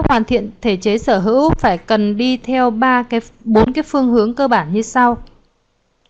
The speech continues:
Những cái phương hướng cơ bản để hoàn thiện thể chế sở hữu. Thứ nhất, phương hướng thứ nhất, khẳng định đất đai thuộc sở hữu toàn dân mà đại diện là nhà nước, đồng thời bảo đảm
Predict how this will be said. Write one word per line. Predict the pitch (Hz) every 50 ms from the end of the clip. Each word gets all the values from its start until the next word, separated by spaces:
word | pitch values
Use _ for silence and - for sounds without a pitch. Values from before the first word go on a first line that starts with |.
| _ _ -
Những | 226 262
cái | 254 302
phương | - - 285 277 269 269
hướng | 247 240 220 240 254
cơ | - 269 262 262
bản | 226 226 226 208 170 151 160 180
để | 190 190 180 165
hoàn | - - 208 208 196 185 180 185
thiện | - 214 208 - - - -
thể | - 220 202 175 160 -
chế | - - 214 190 208
sở | 226 - - - 226 175
hữu. | 151 160 208 233 277 330 349 - - - _ _ _ _ _ _ -
Thứ | 214 240
nhất, | 247 254 311 359 392 - - - _ _ _ _ _ _ _
phương | - 240 240 233
hướng | 226 208 214 226
thứ | 233 233
nhất, | 240 240 277 320 349 - _ _ _ _ _ _ _ _ _ _ _ -
khẳng | - - 302 269 220 190 196
định | 214 233 226 - 208
đất | 262 359 415 -
đai | - 240 285 277 277 277 277 262 247 - - - _ -
thuộc | - 254 240 - - -
sở | - - - 214 185 175
hữu | 160 208 240 285
toàn | 294 - - 240 226 208 196 196
dân | 202 262 269 277 269 233 - - _ -
mà | 208 202 196 190
đại | 190 196 185 - 208
diện | 190 208 220 180 -
là | - - 196 202 196 185
nhà | 180 175 180 170
nước, | 175 196 233 294 359 - - - _ _ _ _ _ _ _ _ _ _ -
đồng | 233 269 262 247 240 233
thời | 233 247 226 220 208
bảo | 208 214 208 190 180
đảm | 190 196 190 175 151 147 160 190 196